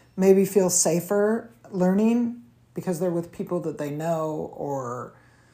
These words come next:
you know, people that identify the same way. We just, it's, learning something feels good to learn it with other people that you can relate to, w-, that you can see yourself in.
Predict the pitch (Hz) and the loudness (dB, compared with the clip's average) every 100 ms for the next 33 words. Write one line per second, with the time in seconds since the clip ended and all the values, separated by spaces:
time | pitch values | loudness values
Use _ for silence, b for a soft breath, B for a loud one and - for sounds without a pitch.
0 | b b b b _ _ _ _ _ - | b b b b _ _ _ _ _ 0
1 | 214 190 170 - - 185 175 165 160 156 | 2 2 0 -4 -4 0 2 2 0 -2
2 | 156 - 165 208 240 240 214 196 190 208 | -4 -4 0 4 4 6 6 6 4 2
3 | 185 180 175 175 175 220 220 226 320 330 | 2 2 2 0 -2 -4 -4 0 2 2
4 | - - 240 - - _ _ - 226 277 | 0 -2 0 0 -4 _ _ 2 6 6
5 | 285 247 240 214 220 208 - 226 196 185 | 6 4 2 2 0 0 2 4 4 4
6 | 202 196 190 175 185 190 185 - - _ | 2 0 -2 0 2 0 0 -4 -12 _
7 | _ - 175 180 180 175 - - 185 175 | _ -12 -2 4 4 2 -4 -4 0 2
8 | 175 - 175 170 170 165 165 160 - 160 | 0 -2 -4 -2 -2 0 -2 -4 -6 -8
9 | - 151 - 147 143 131 123 - - - | -6 -8 -8 -8 -8 -10 -12 -12 -14 -18
10 | - 175 165 165 175 170 147 151 - 175 | -14 -8 -6 -4 -4 -4 -6 -4 -4 -2
11 | 156 143 - - - 60 | -4 -6 -6 -8 -12 -16